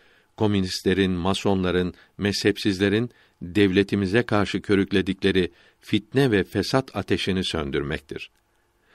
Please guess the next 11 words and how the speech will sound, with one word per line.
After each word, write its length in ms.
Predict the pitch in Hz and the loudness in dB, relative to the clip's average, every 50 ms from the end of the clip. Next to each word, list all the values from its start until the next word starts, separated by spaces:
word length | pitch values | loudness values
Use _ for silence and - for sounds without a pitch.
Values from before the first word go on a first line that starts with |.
| _ _ _ _ - | _ _ _ _ 0
Böylece 580 | 95 117 120 117 117 104 90 104 104 87 82 | 4 6 6 6 6 6 6 4 4 4 4
din 180 | 87 113 143 139 | 2 2 2 2
hırsızlarının, 880 | 98 101 98 - - 92 87 82 85 87 80 73 73 82 92 98 98 95 _ _ _ _ _ _ _ _ _ - | 2 0 0 0 0 0 0 2 0 0 0 0 -2 -2 -2 -2 -4 -8 _ _ _ _ _ _ _ _ _ -2
Yahudi, 600 | 98 107 104 98 107 104 95 92 95 95 90 85 | 0 0 2 4 2 2 4 4 2 2 2 2
Hristiyan 680 | 101 95 101 92 - - 101 98 98 101 104 104 90 | 0 0 0 0 -2 0 2 2 4 2 2 0 0
ve 120 | 87 87 | 0 0
mürtetlerin 840 | 87 90 90 85 - - 92 - - - 85 82 87 95 113 117 - _ _ _ _ _ - _ _ _ | 0 0 -2 -2 0 -2 -2 -2 0 0 0 0 2 0 -4 -6 -10 _ _ _ _ _ -20 _ _ _
Müslüman 500 | - 101 104 - - - 113 117 127 139 | -4 -4 -4 -2 -2 -2 0 2 2 2
yavrularını 640 | 139 123 107 101 101 95 98 95 95 95 95 95 92 | 2 4 4 4 4 2 2 2 2 2 2 0 0
aldatmalarını 800 | 82 78 101 98 95 98 95 - 107 101 95 95 95 95 98 87 | 0 0 0 2 2 0 0 0 -2 0 0 0 0 0 0 0
önlemektir. 800 | 78 82 85 80 73 76 80 80 - _ - - - - - | -2 -2 -4 -2 -2 -2 -2 -4 -4 _ -12 -12 -12 -12 -16